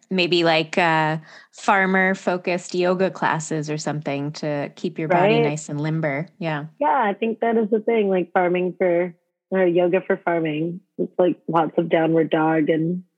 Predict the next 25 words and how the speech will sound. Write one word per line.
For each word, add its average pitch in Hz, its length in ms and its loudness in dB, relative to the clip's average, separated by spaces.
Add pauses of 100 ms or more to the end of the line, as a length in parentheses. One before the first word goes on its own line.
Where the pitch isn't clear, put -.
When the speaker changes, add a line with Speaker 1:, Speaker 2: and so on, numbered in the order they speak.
(280)
Speaker 2:
cat-cow 170 520 2
poses. 151 320 0 (220)
<laughs> - 280 -2 (280)
Like, 202 260 -2
stretch - 320 0
that 196 220 2
back 185 280 0
Speaker 1:
<laughs> 294 40 0
Speaker 2:
out, 151 400 -2
'cause, 170 280 2 (840)
yeah, 175 220 4
the 160 80 -2
majority 208 760 2
of 165 460 -2 (960)
my 165 520 0
hardships 165 800 -2
with 180 180 0
farming 156 440 0
are, 160 100 2
like, 156 300 2 (160)
moving 175 440 2
heavy 151 360 2
things - 400 -4 (160)
around 170 320 2
the 175 80 0